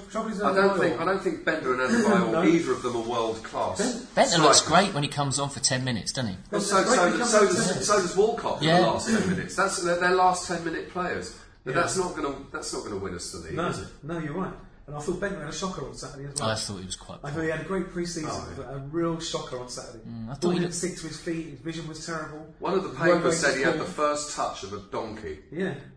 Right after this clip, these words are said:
Speaker 1: he was terrible.
Speaker 2: Yeah.
Speaker 1: And yeah, in the Ajax, you know, tournament in Amsterdam, he didn't do a thing wrong. I think it was great there.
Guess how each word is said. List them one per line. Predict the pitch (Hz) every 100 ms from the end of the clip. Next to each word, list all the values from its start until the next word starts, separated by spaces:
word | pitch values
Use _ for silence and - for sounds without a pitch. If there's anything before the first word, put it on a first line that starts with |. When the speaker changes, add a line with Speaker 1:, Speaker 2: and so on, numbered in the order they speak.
| -
Speaker 1:
he | 175
was | 180
terrible. | 240 233 - 110 - - -
Speaker 2:
Yeah. | 160
Speaker 1:
And |
yeah, | 175 156
in | 175
the | 214
Ajax, | 180 170 - - - 143
you | 143
know, |
tournament | 131 - - 117 127
in | 139
Amsterdam, | 143 - 139 139 117 - -
he | 160
didn't | 165 165
do |
a | 170
thing | 185 180
wrong. | 202 143
I | 127
think | 160
it | 151
was |
great | 180 185 170
there. | 117